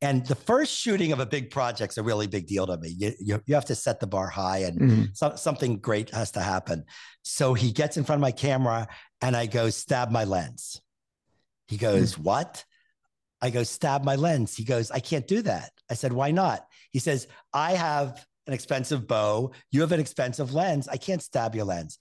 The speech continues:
Speaker 1: I go, "Stab my lens." And I got
Speaker 2: <laughs>
Speaker 1: very excited about
Speaker 2: Yeah.
Speaker 1: it. And he does it. And it's this incredibly dynamic picture that became the signature picture for the symphony. It's
Speaker 2: Oh,
Speaker 1: all
Speaker 2: wow.
Speaker 1: over, it's all over town. And it's from this moment that I didn't have planned.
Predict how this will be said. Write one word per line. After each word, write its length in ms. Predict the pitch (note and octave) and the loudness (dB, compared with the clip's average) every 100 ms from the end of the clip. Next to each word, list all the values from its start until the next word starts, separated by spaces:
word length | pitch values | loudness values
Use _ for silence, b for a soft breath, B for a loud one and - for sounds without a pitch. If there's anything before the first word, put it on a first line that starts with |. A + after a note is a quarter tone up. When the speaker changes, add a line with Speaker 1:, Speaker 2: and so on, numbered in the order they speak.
| B - | B -4
Speaker 1:
I 60 | C#3+ | 0
go, 100 | D3 | 0
"Stab 520 | - - G#3+ G#3+ A3+ | -2 -2 0 2 2
my 140 | F#3 | 2
lens." 340 | E3 G3 E3+ C#3+ | 2 2 2 0
And 100 | D3 | -2
I 60 | D3+ | -2
got 220 | D#3 D3+ | -2 -2
Speaker 2:
<laughs> 60 | |
Speaker 1:
very 500 | A#2 E3 D#3+ D#3 D#3 B B B | 0 0 -2 -2 -6 B B B
excited 480 | D3+ - E3 D3+ C3+ | -6 -2 0 0 -2
about 400 | - - A#2+ A#2+ | 0 4 6 4
Speaker 2:
Yeah. 80 | |
Speaker 1:
it. 160 | D3 B B B B | 0 B B B B
And 100 | E3 | 0
he 60 | D#3 | 0
does 360 | A#2 E3 F3 B2 | 0 -2 0 -2
it. 200 | F#2+ - b b - | -2 -4 b b -4
And 100 | D3+ | -2
it's 160 | D3+ | -2
this 240 | - C#3+ - - | 0 -2 -2 -2
incredibly 720 | D3 - - F3+ A3 G3 F3+ | -2 -2 0 2 2 2 0
dynamic 720 | D3 C#3+ C3+ C3 C3+ C#3 C3+ - | 0 0 0 -2 -2 -4 -6 -8
picture 580 | - G3+ - B2 A2 A#2 B - | -8 -8 -4 0 0 0 B -6
that 140 | C#3 | -2
became 360 | D#3 - E3+ D#3+ | -2 0 2 2
the 120 | C#3+ | 2
signature 520 | - F#3+ E3+ E3+ - | 0 -2 -2 -2 -2
picture 320 | C#3 E3 - | -2 -2 -2
for 120 | C3+ C#3 | -2 -2
the 100 | B2+ | -2
symphony. 400 | - C#3 A2+ G#2 | -4 -4 -4 0
It's 100 | C3 | 2
Speaker 2:
Oh, 140 | A#2 | 4
Speaker 1:
all 120 | - | 4
Speaker 2:
wow. 120 | G#2+ | 2
Speaker 1:
over, 240 | - A#2 G2 B B | 0 -2 -6 B B
it's 160 | D3 - | -6 -2
all 140 | D#3 | 0
over 160 | D3+ C#3 | 0 -2
town. 400 | B2 B2+ G2+ E2+ B B - | -2 -2 -2 -4 B B -4
And 100 | E3 | 0
it's 140 | D#3+ - | 0 0
from 180 | G3 | 2
this 220 | F#3 E3 C#3+ | 2 2 4
moment 460 | E3 G#3 F#3+ D3 | 4 4 2 0
that 140 | C3+ B2+ | -4 -4
I 80 | B2 | -6
didn't 320 | - D#3+ G3 | -6 -2 0
have 200 | F3 C#3+ | 0 -2
planned. 580 | C3 A#2 G#2 A2 C#3 | -2 0 0 0 -2